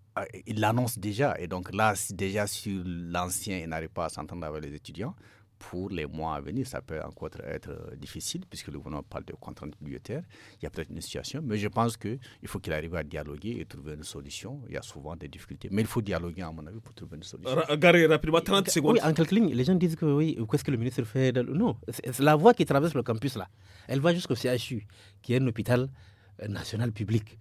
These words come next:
Speaker 2: Mais, mais
Speaker 3: Ce n'est
Speaker 2: il
Speaker 3: pas
Speaker 2: peut, il peut traverser la
Speaker 3: partout,
Speaker 2: voie
Speaker 3: à n'importe
Speaker 2: dans,
Speaker 3: quel moment.
Speaker 2: dans un
Speaker 3: Non,
Speaker 2: véhicule
Speaker 3: non.
Speaker 2: banalisé.
Speaker 3: À, à n'importe, non, non, même si, mais, mais écoutez,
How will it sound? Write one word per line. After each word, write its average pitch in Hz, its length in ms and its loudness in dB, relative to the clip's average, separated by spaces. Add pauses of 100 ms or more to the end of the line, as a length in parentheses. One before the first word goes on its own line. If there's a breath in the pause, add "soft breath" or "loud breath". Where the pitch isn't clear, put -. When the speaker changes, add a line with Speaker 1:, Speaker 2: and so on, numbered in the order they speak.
(120)
Speaker 2:
Mais, 131 260 0
mais 190 100 12
Speaker 3:
Ce - 40 10
n'est - 80 8
Speaker 2:
il 185 40 4
Speaker 3:
pas 196 100 12
Speaker 2:
peut, 226 80 12
il 180 100 6
peut 220 120 12
traverser 180 580 8
la 175 100 10
Speaker 3:
partout, 190 180 12
Speaker 2:
voie 196 160 12
Speaker 3:
à 214 80 12
n'importe 254 280 12
Speaker 2:
dans, 208 60 12
Speaker 3:
quel 233 80 12
moment. 208 180 12
Speaker 2:
dans 220 160 12
un 254 40 12
Speaker 3:
Non, 277 60 12
Speaker 2:
véhicule 226 260 12
Speaker 3:
non. 196 60 8
Speaker 2:
banalisé. 208 360 12 (220)
Speaker 3:
À, - 60 2
à 170 60 8
n'importe, 196 320 2
non, 285 140 6
non, 247 100 6
même 262 160 4
si, 240 180 -6
mais, 302 200 4
mais 240 140 4
écoutez, 262 320 4